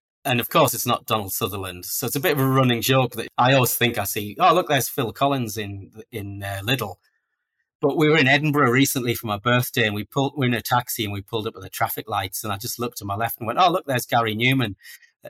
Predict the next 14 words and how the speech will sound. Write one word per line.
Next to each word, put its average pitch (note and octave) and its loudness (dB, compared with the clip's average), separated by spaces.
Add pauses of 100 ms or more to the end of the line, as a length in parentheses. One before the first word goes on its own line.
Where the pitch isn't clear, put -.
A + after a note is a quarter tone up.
in A2 -6
his G#2 -6
car." A2+ 2
And, G#2 -4
uh, G2 0 (380)
and A2 -6
it G#2 -8
was C#3+ 2
<laughs> - 2
Gary D3+ 4
Numan B2+ 4
in A2+ 2
his G2+ -4
car. F#2+ 0